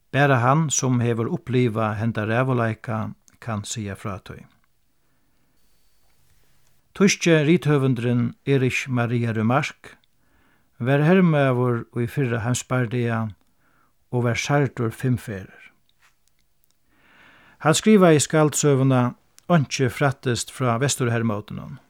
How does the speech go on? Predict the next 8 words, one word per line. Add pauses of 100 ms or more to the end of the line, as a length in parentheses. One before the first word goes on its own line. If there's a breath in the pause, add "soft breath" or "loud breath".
(1800)
Hann
skrivar
millum
anna: (1400)
Vit
eru
sum
avskepla